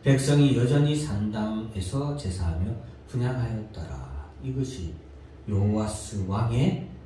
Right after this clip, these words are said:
다만, 잘못된 점이었어요. 그런데 이 다만이 그의 인생에서 얼마나 큰 영향을 미치는지, 그리고 얼마나 참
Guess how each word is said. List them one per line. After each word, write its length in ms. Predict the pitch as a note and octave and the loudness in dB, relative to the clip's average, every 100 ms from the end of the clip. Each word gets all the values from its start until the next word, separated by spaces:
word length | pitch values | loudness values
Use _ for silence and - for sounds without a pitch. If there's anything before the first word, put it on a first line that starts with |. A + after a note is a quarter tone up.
| - - - - | -20 -20 -20 -18
다만, 520 | - F#2+ G2 G#2+ F#2+ - - | -4 0 0 0 -2 -4 -10
잘못된 680 | - F#2+ A2 A#2 - C3 B2 | -4 -2 -2 -4 -4 -4 -4
점이었어요. 640 | A2 A#2+ B2+ - - - - - | -4 -4 -4 -4 -6 -10 -12 -6
그런데 380 | D3+ D#3+ C#3 A#2+ | 2 4 4 2
이 180 | F3+ E3 | -2 -2
다만이 760 | - G2 A#2+ D3 D#3+ - - - - - | -2 0 2 2 2 0 -4 -8 -18 -6
그의 360 | C#3 C3 A2+ B2 | 0 2 2 -2
인생에서 640 | C3 C3+ C3 A#2 G#2 G#2 | 0 0 0 -2 -4 -4
얼마나 540 | B2+ D#3+ E3+ F3 E3 | -2 0 0 0 -2
큰 200 | E3 B2 | -2 -2
영향을 400 | G2 F#2 F#2+ F#2+ G2 | -2 0 0 -2 -2
미치는지, 760 | G#2 F#2+ - E2 D#2 - D2 - - - - | -4 -4 -4 -4 -6 -8 -10 -12 -16 -18 -12
그리고 300 | - B2+ G2+ | -2 0 2
얼마나 560 | G2+ A2 A#2 B2 B2+ B2+ | 0 0 0 0 0 -2
참 320 | - G2+ F#2 | -2 -6 -4